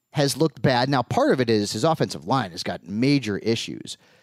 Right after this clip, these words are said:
but this is not the offense that fantasy owners h-, had thought they were investing in at this point. And now you've got a road game against Baltimore.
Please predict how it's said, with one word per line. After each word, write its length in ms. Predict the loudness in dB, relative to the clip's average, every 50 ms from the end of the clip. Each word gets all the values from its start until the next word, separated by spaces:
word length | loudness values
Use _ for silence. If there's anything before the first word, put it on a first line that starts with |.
| _ _ _ 0
but 200 | 0 0 0 -4 _
this 220 | -2 -2 0 2 0
is 140 | 0 0 2
not 280 | 2 2 2 2 2
the 120 | 2 2 4
offense 520 | 4 4 2 2 2 0 0 0 0 -2 -2
that 180 | -2 -2 -2 0
fantasy 440 | -2 0 0 0 0 0 0 0
owners 500 | 0 0 -2 -4 -6 -6 -8 -10 -12 -14 -18 _ _ -20 -20 _ _ -8
h-, 100 | -8 -6 -4 -6 -6 -2
had 180 | -2 -4 -2 0
thought 200 | -2 -2 0 0
they 100 | 0 0
were 180 | 0 0 -2
investing 480 | -4 -4 -2 -2 -2 -2 -2 -6 -8 -8
in 120 | -12 -14 -12
at 80 | -10
this 140 | -10 -10 -8
point. 300 | -6 -2 0 0 0 -2 -4 -14 -20 -20 -6 -2
And 200 | -2 0 2 2
now 200 | 2 2 4 4
you've 280 | 6 4 4 2 2
got 360 | 2 2 4 2 2 0 -4 _ _ _ _ _ _ _
a 100 | 0 0
road 360 | 0 2 4 4 4 4 4
game 200 | 2 2 2 2
against 420 | 2 2 0 0 -2 -4 -8 -2 _
Baltimore. 680 | 2 2 2 0 0 -4 -4 -4 -6 -8 -12 -14 -18